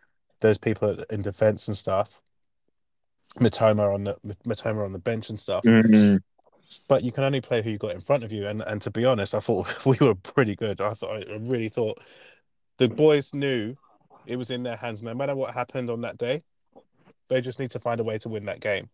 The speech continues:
Speaker 1: And that's what they did. Um, big shout out to Jacob Ramsey. F-, happy birthday to him. I thought he had a really good game.
Speaker 2: Yeah.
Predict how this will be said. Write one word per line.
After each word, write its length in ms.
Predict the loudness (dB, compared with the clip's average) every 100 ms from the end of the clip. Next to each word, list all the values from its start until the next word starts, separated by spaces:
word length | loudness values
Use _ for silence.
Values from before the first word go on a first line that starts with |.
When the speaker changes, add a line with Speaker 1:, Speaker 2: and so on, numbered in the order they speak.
| _ _ _ _ _ _ _ _ -4
Speaker 1:
And 120 | 0
that's 160 | 2
what 120 | 0 -2
they 120 | -2
did. 300 | 0 -2 -2 _ _ _ _ _
Um, 580 | 6 6 6 0 -10 -16 _ _ _ _ _ _ _ -10
big 140 | -8
shout 300 | -4 -4 -6
out 60 | -10
to 100 | -8
Jacob 360 | -6 -6 -6
Ramsey. 300 | -6 -6 -8
F-, 160 | -16 -16 -20 _ -14
happy 240 | -4 -2 -2
birthday 380 | -2 -2 -2 -4
to 180 | -2 -2
him. 160 | -2
I 120 | -4
thought 180 | -4 -2
he 60 | -2
had 120 | -4
a 40 |
really 240 | -4 -6 -6
good 180 | -8 -2
game. 240 | 2 6
Speaker 2:
Yeah. 220 | 8 8